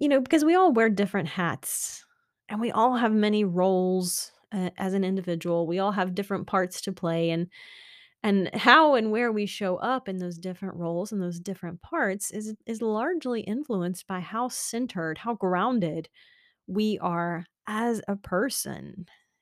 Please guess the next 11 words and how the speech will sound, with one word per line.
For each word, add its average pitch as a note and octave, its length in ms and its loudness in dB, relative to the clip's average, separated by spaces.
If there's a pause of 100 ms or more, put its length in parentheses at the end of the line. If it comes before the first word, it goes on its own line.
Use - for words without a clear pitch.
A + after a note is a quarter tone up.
(140)
And G3+ 400 2
that A3 240 -2
really G#3 280 -2
comes F#3 280 -4
back F3 240 -6
down E3+ 220 -4
to E3+ 100 -6
that E3+ 180 -4
principle-centered G3 1120 -2 (640)
living, D#3+ 500 -2 (120)
right? F#3 280 -2